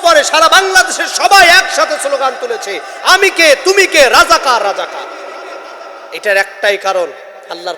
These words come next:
পক্ষ থেকে সিদ্ধান্ত। সম্মানিত প্রিয় হাজিরিন,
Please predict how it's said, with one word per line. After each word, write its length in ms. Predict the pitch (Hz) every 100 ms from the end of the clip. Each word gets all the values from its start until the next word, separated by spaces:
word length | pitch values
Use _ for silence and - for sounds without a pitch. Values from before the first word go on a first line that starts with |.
| -
পক্ষ 260 | - -
থেকে 200 | 196 180
সিদ্ধান্ত। 640 | - 185 - 160 170 - 131 - - - _ _ -
সম্মানিত 560 | 170 170 165 170 165 131 - - _ _ _ _ _ _ _ _
প্রিয় 180 | 277 349
হাজিরিন, 560 | 302 302 294 311 294